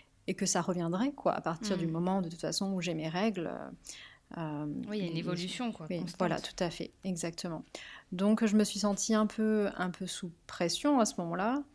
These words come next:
Speaker 1: euh, et je me suis dit, ben, voilà, il faut, <laughs> enfin bon, je, je, je savais pas trop qu-, à quoi m'attendre. Euh, on a quand même, euh,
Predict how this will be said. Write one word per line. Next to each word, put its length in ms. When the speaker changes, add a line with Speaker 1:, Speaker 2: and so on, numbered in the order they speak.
Speaker 1:
euh, 600
et 140
je 80
me 80
suis 220
dit, 80
ben, 540
voilà, 200
il 80
faut, 220
<laughs> 840
enfin 120
bon, 160
je, 260
je, 260
je 80
savais 220
pas 140
trop 220
qu-, 240
à 120
quoi 180
m'attendre. 760
Euh, 400
on 140
a 80
quand 220
même, 260
euh, 840